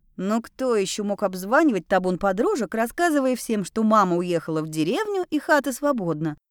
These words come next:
Стремясь подтвердить свою догадку, я набрала номер дочери. «Лия, будь осторожна.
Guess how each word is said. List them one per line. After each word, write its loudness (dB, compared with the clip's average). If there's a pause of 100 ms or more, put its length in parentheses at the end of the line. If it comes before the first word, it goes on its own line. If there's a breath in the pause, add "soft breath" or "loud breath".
(180)
Стремясь 4
подтвердить -2
свою 0
догадку, 0
я 2
набрала 0
номер -4
дочери. -10 (520)
«Лия, -2 (200)
будь -2
осторожна. 0